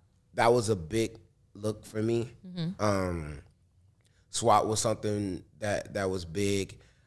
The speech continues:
Speaker 1: Um, and Weeds was a big moment in my career in Blue Mountain State, those two are the pinnacle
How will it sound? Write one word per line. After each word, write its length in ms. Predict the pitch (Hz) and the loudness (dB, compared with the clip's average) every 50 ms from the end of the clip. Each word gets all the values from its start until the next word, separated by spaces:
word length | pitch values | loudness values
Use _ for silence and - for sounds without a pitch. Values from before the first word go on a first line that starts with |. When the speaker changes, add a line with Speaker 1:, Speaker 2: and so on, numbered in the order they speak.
| _ _ - | _ _ -4
Speaker 1:
Um, 680 | 92 95 92 90 90 87 82 80 78 76 73 71 73 85 _ _ _ _ _ _ _ _ - | -2 -2 0 0 -2 -2 -4 -6 -6 -8 -10 -12 -14 -16 _ _ _ _ _ _ _ _ -2
and 540 | - 113 113 107 104 101 98 98 92 87 - - - - - _ _ _ _ _ _ _ | 2 4 4 4 4 4 2 2 0 -2 -4 -8 -12 -20 -20 _ _ _ _ _ _ _
Weeds 600 | - 117 113 123 135 139 139 135 135 117 101 107 | -18 -10 -4 0 2 2 4 2 2 0 0 0
was 240 | 107 113 123 120 104 | 2 4 4 4 4
a 60 | 113 | 2
big 260 | 98 87 117 117 - - | 0 0 -2 -2 -2 -2
moment 480 | 110 113 113 113 117 117 117 113 - - | -2 0 2 2 4 4 2 2 0 -2
in 120 | - 110 | -2 0
my 160 | 110 104 104 107 | 2 2 2 0
career 540 | - - - 113 113 113 113 113 110 110 107 | 0 0 0 2 2 4 4 4 2 2 0
in 220 | - - 101 98 | 0 -2 -2 -2
Blue 200 | 90 98 110 113 | -2 0 0 0
Mountain 300 | 113 110 104 95 98 104 | 2 2 2 2 0 0
State, 420 | 98 - - - 107 113 117 - - - - _ _ _ _ _ _ - | 0 0 0 0 0 0 0 -2 -6 -14 -20 _ _ _ _ _ _ -10
those 420 | 98 101 113 113 110 110 107 101 - | -2 2 4 6 6 4 4 0 0
two 500 | - - - 127 120 117 113 113 107 - - | 0 2 2 4 4 4 2 0 -2 -2 0
are 340 | 95 101 101 98 95 98 90 | 0 2 2 2 2 0 0
the 180 | 69 71 92 | -2 -4 -8
pinnacle 880 | 85 - - - 113 107 107 107 107 - 104 104 104 101 104 98 82 | -8 -6 -4 0 2 2 2 0 0 0 0 0 2 2 0 -2 -4